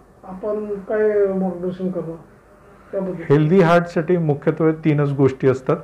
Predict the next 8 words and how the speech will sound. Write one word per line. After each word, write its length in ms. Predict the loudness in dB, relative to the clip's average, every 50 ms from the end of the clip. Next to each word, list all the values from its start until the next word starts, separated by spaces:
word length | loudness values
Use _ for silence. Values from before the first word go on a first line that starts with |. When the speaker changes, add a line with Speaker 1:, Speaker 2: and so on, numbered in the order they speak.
| -10 -20 _ _ _ _ _ _ -20 -20 -20 -20 _ -2
Speaker 2:
एक 240 | -2 -2 -2 -2 0
तर 60 | 0
नियमित 440 | 2 2 4 4 4 4 2 0 0 -2 -6 -18 _ _ _ _ _ _ _ _ _ _ _ _ _ _ _ 0
व्यायाम, 400 | 2 4 6 6 4 4 2 -2 -4 -8 -14 -14 -6
दुसरी 300 | -4 -4 -4 -2 -2 0
गोष्ट 280 | 0 0 0 0 -2
नियमित 420 | -2 0 0 0 2 2 2 0 -2 0
आहार, 400 | 0 0 2 4 4 4 2 2